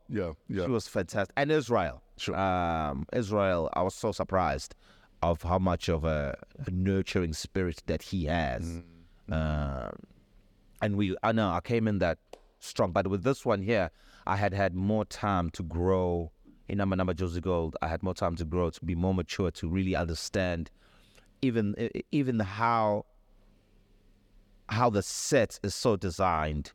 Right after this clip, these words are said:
Speaker 1: Mm.
Speaker 2: and where, and where to hit the marks that needed to be hit.
Speaker 1: Mm.
Speaker 2: Uh, it, I, I'm not saying I'm, uh, I'm as calculative as possible with it,
Speaker 1: Sure.
Speaker 2: but I know when to hit the moments and how to hit the moment,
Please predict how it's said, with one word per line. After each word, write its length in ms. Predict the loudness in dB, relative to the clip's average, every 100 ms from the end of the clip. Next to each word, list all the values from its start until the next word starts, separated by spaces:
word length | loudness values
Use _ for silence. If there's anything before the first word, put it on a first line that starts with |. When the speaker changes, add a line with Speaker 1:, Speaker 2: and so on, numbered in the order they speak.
| -4
Speaker 1:
Mm. 420 | -2 0 -2 -4 -2
Speaker 2:
and 280 | -2 -2 -2
where, 760 | -2 -2 2 2 2 0 -2 -2
and 180 | -2 2
where 120 | 2
to 140 | 2 0
hit 240 | -2 -2
the 60 | -2
marks 580 | 0 0 -2 -8 -12 -14 -20 _
that 140 | -4 0
needed 280 | 2 2 0
to 100 | -2
be 120 | 0
hit. 360 | 2 0 -2 -14
Speaker 1:
Mm. 60 | -20 -20 -20 -20 -20 -6
Speaker 2:
Uh, 320 | -2 0 0 0 -2 -6
it, 100 | -12 -14 -20 _
I, 120 | 2 2
I'm 200 | 0 2
not 160 | 0
saying 220 | 2 0 2
I'm, 260 | 2 0 0
uh, 180 | -2 0
I'm 160 | 0 0
as 180 | 0 -4
calculative 840 | -4 -2 0 0 0 0 -4 -2 -4
as 160 | -4
possible 480 | 0 2 2 0 0
with 180 | 0 0
it, 200 | -4 -6 -6
Speaker 1:
Sure. 320 | -2 -2 -4 -10 -2
Speaker 2:
but 460 | 0 2 -2 -6 -20 _ _ _ _ _ _ _ _ -4
I 100 | 0
know 360 | 2 4 4 2
when 280 | 2 0 0
to 160 | 0
hit 380 | 0 2 0 0
the 80 | 0
moments 600 | 4 4 4 2 -2 -4
and 140 | -4 -2
how 320 | 0 2 2
to 140 | 0 -2
hit 180 | -2
the 60 | -2
moment, 340 | 0 0 -2